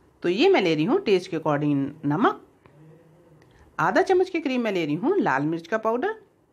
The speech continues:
एक चम्मच के करीब ले रही हूँ धनिया पाउडर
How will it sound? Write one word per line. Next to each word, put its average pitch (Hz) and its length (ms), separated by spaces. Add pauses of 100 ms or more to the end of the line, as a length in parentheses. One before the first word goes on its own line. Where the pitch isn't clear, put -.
(1900)
एक 339 220
चम्मच 349 220
के 339 100
करीब 254 240
ले 196 160
रही 156 80
हूँ 233 200
धनिया 151 320
पाउडर 185 380